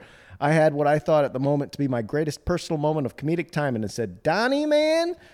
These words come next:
did you ever get shit-faced tonight?" <laughs> Ba-dum-bump.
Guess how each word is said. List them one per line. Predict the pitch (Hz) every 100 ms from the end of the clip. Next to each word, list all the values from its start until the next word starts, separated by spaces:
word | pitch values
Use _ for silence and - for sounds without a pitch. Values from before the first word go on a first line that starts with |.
| _ _
did | 143 135
you | 240
ever | 302 311
get | 311 277 -
shit-faced | - 277 - - 294 302 -
tonight?" | 233 156 175 285 320 226 131 - - - - - - -
<laughs> | - - 151 _ -
Ba-dum-bump. | 123 135 139 - 104 101 95